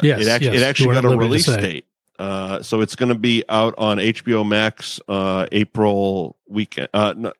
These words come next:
Speaker 2: uh, Easter weekend.
Speaker 1: And what's it
Speaker 2: Uh,
Speaker 1: called?
Speaker 2: it's gonna be called The Unholy. It was called Shrine,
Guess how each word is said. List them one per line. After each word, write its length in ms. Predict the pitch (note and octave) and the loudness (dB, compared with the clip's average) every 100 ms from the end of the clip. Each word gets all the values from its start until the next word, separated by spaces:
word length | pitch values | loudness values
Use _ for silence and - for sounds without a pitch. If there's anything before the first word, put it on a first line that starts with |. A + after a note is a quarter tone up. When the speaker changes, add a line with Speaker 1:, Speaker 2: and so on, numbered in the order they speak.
| _ _ | _ _
Speaker 2:
uh, 240 | G2+ F#2+ - | -2 -2 -2
Easter 260 | D3 - | -2 -2
weekend. 320 | G2+ E2+ - - _ _ _ _ _ _ _ _ _ _ _ _ - - - - | -6 -6 -12 -18 _ _ _ _ _ _ _ _ _ _ _ _ -20 -20 -20 -6
Speaker 1:
And 80 | - | 0
what's 160 | C3+ - | 2 2
it 80 | - | 0
Speaker 2:
Uh, 60 | |
Speaker 1:
called? 160 | A2+ G#2+ | 0 0
Speaker 2:
it's 140 | A2+ | -2
gonna 140 | C#3+ C#3+ | -2 0
be 100 | C#3+ | 0
called 380 | C#3 C3+ A#2+ | 0 0 0
The 200 | G#2+ A#2+ - | 0 0 0
Unholy. 840 | A#2 A2+ - A#2+ B2 G#2+ F#2 D2 | -2 -2 -2 0 0 0 -2 -4
It 80 | F2+ | -6
was 180 | F#2+ F#2 | -6 -4
called 280 | - A#2+ A2 | -2 -2 -2
Shrine, 800 | - - G2+ G2 A2+ D3 F#3+ | -6 -6 -2 0 2 0 -2